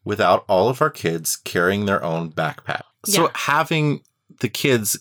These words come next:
Speaker 1: carry their own, they can put their own raincoat in there if it, if
Speaker 2: They
Speaker 1: the weather
Speaker 2: carry a
Speaker 1: looks might
Speaker 2: snack,
Speaker 1: rainy,
Speaker 2: they carry their water
Speaker 1: changing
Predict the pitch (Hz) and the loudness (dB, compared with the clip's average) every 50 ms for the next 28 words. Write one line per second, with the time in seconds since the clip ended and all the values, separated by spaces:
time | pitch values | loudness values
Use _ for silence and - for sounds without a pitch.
0 | - - - 120 110 107 107 98 95 95 92 92 - - - 101 98 101 - - | -8 -6 0 2 2 4 4 4 2 2 2 2 2 2 2 2 2 2 0 -2
1 | 92 85 - - 80 - - 95 - 101 101 - - 95 101 120 123 120 113 107 | -4 -4 -4 -8 -10 -8 -6 -2 0 0 0 0 0 0 0 0 2 2 2 2
2 | 107 104 98 - 104 98 95 - 87 107 101 98 98 98 95 92 92 92 90 - | 0 0 -2 0 0 0 0 0 -2 -2 0 2 2 2 2 2 2 0 -2 -2
3 | - 87 - _ - - - 90 - - - - - - - - - 214 - 90 | -8 -10 -10 _ -10 -6 -6 -6 -6 -10 -20 -20 -20 -20 -18 -10 -4 -2 0 2
4 | 92 - 202 202 202 226 - - - - 208 202 233 208 190 185 180 190 190 185 | 4 4 4 2 2 2 2 0 0 0 0 2 2 0 0 0 0 0 -2 -2
5 | 190 185 196 196 190 - 202 196 185 190 190 226 247 220 208 214 190 185 185 185 | -2 -2 -2 -2 -2 0 0 2 2 2 0 0 -2 0 0 0 2 2 2 2
6 | 190 - | 2 2